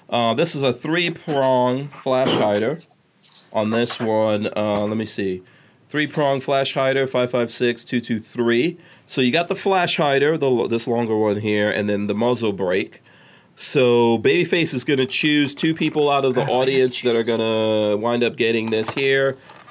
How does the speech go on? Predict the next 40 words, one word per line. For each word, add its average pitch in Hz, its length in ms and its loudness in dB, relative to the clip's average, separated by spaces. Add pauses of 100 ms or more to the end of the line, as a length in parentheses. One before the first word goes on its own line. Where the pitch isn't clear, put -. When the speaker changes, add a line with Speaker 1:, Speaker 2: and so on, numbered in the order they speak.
Speaker 1:
So 117 180 0
we're 120 160 4
gonna 135 180 2
do 131 180 0
that. 131 200 2
It's - 140 -2
all 143 240 0
up 151 120 -2
to 156 80 0
Babyface. 151 580 2
You 127 60 -2
gotta 139 160 2
be 143 80 0
nice 139 280 0
to 151 120 0
him. 139 280 2 (100)
It's 113 80 0
Speaker 2:
God. 131 160 0
Speaker 1:
his, 135 320 0 (460)
he 143 180 -2
makes, 139 380 -2 (160)
he, 131 180 -2
you 123 120 -4
Speaker 2:
I - 20 2
love - 140 2
Speaker 1:
know, - 40 0
Speaker 2:
being 147 140 2
Speaker 1:
he 135 60 0
Speaker 2:
put 135 60 2
Speaker 1:
makes 143 100 2
Speaker 2:
on 131 80 0
Speaker 1:
the 110 60 -4
Speaker 2:
the 123 60 -2
Speaker 1:
dec-, 123 40 -4
Speaker 2:
spot. 156 380 0 (220)
Speaker 1:
he 143 80 -2
makes 143 240 0
the 185 140 -4
decision 131 720 0
there. 127 400 2